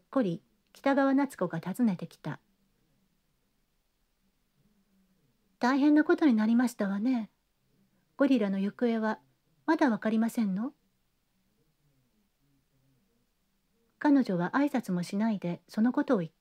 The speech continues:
た。「ゆうべ捕まったのです。しかし、京子さんの死骸をどこに隠したかは、少しも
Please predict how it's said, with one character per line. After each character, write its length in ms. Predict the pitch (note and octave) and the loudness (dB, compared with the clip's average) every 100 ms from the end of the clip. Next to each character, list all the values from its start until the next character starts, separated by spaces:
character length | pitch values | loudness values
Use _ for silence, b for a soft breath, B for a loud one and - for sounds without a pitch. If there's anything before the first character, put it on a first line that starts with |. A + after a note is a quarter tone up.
| _ | _
た。 160 | E3 D#3+ _ _ _ _ _ _ _ _ _ _ _ _ _ _ _ _ _ _ _ _ _ _ D#3 D3 C3 A2+ A2 _ _ _ _ _ _ _ - | -12 -12 _ _ _ _ _ _ _ _ _ _ _ _ _ _ _ _ _ _ _ _ _ _ _ _ _ _ _ _ _ _ _ _ _ _ -4
「ゆ 160 | F#3 | -2
う 20 | G3+ | -2
べ 140 | G3+ | -4
捕 200 | - G#3+ | -4 -2
ま 100 | A3 | -2
っ 40 | |
た 120 | - A#3 | 0 0
の 100 | F3+ | 0
で 120 | D#3+ | -4
す。 180 | - _ _ _ _ _ | -10 _ _ _ _ _
し 120 | - | -12
か 120 | - | -8
し、 260 | F3 D3 D3+ _ _ | -6 -8 -12 _ _
京 180 | - B3 | 2 2
子 120 | F3+ | 2
さ 120 | E3 | -4
ん 40 | D#3 | -4
の 80 | |
死 160 | D#3+ F3 | -4 -6
骸 240 | E3+ E3+ | -4 -2
を 80 | E3 | -2
ど 120 | D#3+ | -2
こ 100 | A#3 | 0
に 120 | A#3+ E3+ | 0 -2
隠 200 | D#3+ G#3+ | -4 -6
し 40 | |
た 120 | - F3+ | -6 -8
か 140 | D#3 | -8
は、 180 | D3 - _ _ _ _ _ | -8 -10 _ _ _ _ _
少 200 | - F#3 | -10 -8
し 160 | F3+ F#3 | -4 -2
も 240 | F3 F3+ | -2 -4